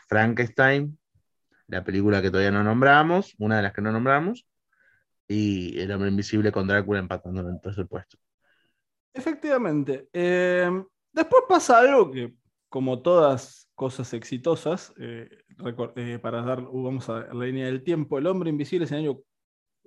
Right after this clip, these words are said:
Speaker 2: cuarenta, no, El Hombre Invisible es del año treinta y tres. Y la, la novela Frankenstein es del año treinta y cinco, que podríamos marcar como la última gran película, y ahí empieza,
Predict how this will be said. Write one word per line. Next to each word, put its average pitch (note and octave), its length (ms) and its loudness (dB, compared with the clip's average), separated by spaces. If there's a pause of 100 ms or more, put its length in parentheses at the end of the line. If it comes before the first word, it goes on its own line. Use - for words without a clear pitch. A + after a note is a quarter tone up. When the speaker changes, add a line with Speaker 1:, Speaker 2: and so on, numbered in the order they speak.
(260)
Speaker 2:
cuarenta, E3 1700 -2
no, D#3 340 2 (540)
El C3+ 380 -2
Hombre E3 220 2
Invisible F3 920 0
es E3 80 0
del D#3+ 120 4
año E3 300 2
treinta F3+ 460 0
y B2+ 60 -4
tres. - 360 -16 (760)
Y B3 360 2
la, D3+ 1040 6
la D#3+ 120 0
novela G#3 200 4
Frankenstein G#3 360 0
es G3+ 40 2
del G3+ 60 0
año F3+ 80 0
treinta G#3 280 2
y F#3 40 -2
cinco, E3 340 -2
que C3 140 -6
podríamos C#3+ 300 0
marcar D3 220 2
como C3+ 200 2
la B2 100 2
última D3 360 2
gran F#3+ 200 0
película, C4 520 -2
y B3+ 100 -4
ahí A#3+ 160 6
empieza, F#3+ 680 2